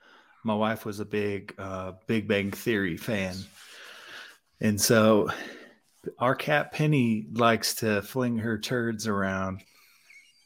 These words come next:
<laughs> at, like, two A M out of her litter box. And so I, like, rap about that in, uh,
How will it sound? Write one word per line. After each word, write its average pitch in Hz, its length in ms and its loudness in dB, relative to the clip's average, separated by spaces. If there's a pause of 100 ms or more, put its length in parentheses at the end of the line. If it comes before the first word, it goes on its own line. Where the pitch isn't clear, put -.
<laughs> 165 80 -4 (580)
at, 117 240 6
like, 101 360 0
two 131 300 6
A 120 340 6
M 104 240 -4 (580)
out 131 140 4
of 120 80 2
her 113 100 2
litter 120 260 4
box. 101 640 0 (680)
And 127 100 -2
so 131 120 2
I, 123 60 8
like, 135 200 8
rap 131 240 8
about 117 320 6
that 117 320 2
in, 113 320 0
uh, 104 300 -2